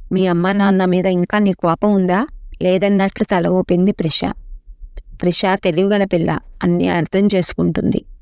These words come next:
అనుకొని సుజాత తన పనిలో పడింది. సాయంత్రం అవని రాహుల్ తొందరగా వచ్చి ప్రిషను బయటకు వెళ్దామన్నారు. ప్రిష మాత్రం ఎక్కడికి వద్దు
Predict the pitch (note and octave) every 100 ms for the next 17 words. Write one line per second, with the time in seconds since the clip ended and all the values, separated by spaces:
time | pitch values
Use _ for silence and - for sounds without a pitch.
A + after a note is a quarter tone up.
0 | - F3+ F#3 G#3 C#4 - - - - -
1 | - F#3+ F3 F#3+ - - G3 - F3 F3+
2 | G3+ F#3 E3+ E3+ F3 - - - - -
3 | - - - F#3 F#3+ G#3 G3+ G#3 - F#3+
4 | F#3+ G3+ G3+ F#3 F3+ F#3 F#3 F#3+ F3+ G3
5 | G#3 G#3 F#3+ - A#3+ B3 - - - -
6 | - - F3+ G#3+ G#3 F#3 F3 - G3+ F3+
7 | F3 E3 D#3+ D3+ E3 - - - - -
8 | - - E3+ G3+ G3 F#3 F#3+ G3 F3 -
9 | G#3 - B3 G3 F3+ F3+